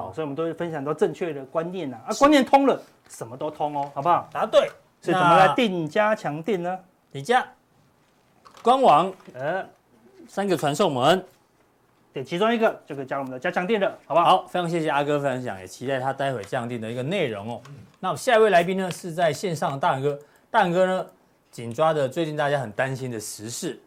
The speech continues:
Speaker 1: 就是 A 克法的，的这个事情呢，到底会不会突然整个就，哎呀，就取消了？那这个新闻哦，其实陆陆续续一直都有在追踪。那我们呢，遍寻了一些专家的看法，给大家做个参考。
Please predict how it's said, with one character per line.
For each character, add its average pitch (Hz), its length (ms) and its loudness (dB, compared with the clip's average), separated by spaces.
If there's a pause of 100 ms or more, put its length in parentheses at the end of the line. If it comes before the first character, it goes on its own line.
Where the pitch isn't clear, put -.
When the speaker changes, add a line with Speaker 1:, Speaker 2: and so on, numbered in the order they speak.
Speaker 1:
就 120 140 -10
是 131 200 -12
A 240 120 2
克 226 160 4
法 180 180 6
的， 170 200 4
的 170 220 -6
这 202 80 -2
个 214 80 2
事 220 160 -4
情 151 140 -2
呢， 143 120 -8 (420)
到 202 160 4
底 139 100 -2
会 185 140 2
不 190 40 2
会 185 120 2
突 190 180 2
然 147 180 4
整 123 200 -6
个 117 100 -6
就， 135 340 -2 (200)
哎 208 120 2
呀， 208 100 2 (240)
就 214 100 -4
取 156 240 -6
消 247 260 8
了？ - 200 2 (580)
那 190 400 4
这 202 100 4
个 226 60 8
新 220 200 0
闻 165 160 -2
哦， 127 240 -6
其 156 200 -4
实 165 80 -2
陆 185 160 4
陆 175 60 2
续 165 160 -6
续 160 120 -4
一 175 80 -8
直 135 140 -8
都 151 100 0
有 135 60 0
在 131 160 0
追 113 220 -4
踪。 113 240 -6
那 175 160 0
我 127 100 0
们 135 180 -4
呢， 156 200 -4 (420)
遍 220 200 4
寻 147 160 -4
了 147 80 -2
一 156 60 2
些 156 160 -2
专 156 260 -2
家 147 140 0
的 123 80 -4
看 120 220 -8
法， 90 180 -12
给 110 80 -12
大 123 80 -2
家 135 60 2
做 135 160 -6
个 110 80 -6
参 147 300 -8
考。 - 200 -16